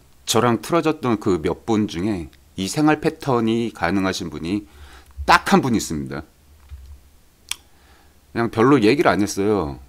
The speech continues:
뭐, 뭐 그럴 수도 있지. 조회수 올라가는 거 감사하니까.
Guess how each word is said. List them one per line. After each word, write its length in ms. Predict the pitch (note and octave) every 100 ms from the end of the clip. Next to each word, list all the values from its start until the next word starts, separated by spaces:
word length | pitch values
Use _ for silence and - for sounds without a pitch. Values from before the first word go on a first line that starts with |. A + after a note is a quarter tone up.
| - - -
뭐, 480 | - E2 D#2+ D#2 C#2 - _ _ _ _ - _ _ _ _ _ _ _ _ _ _ _
뭐 140 | - -
그럴 180 | B2
수도 240 | C#3 - B2+
있지. 320 | - - D#2
조회수 340 | D2+ G2 F#2+
올라가는 840 | E2 E2+ E2 D#2+ - _ - D#2+ D2+
거 240 | D2+ C#2
감사하니까. 680 | - D#2 E2 D2+ C2+ -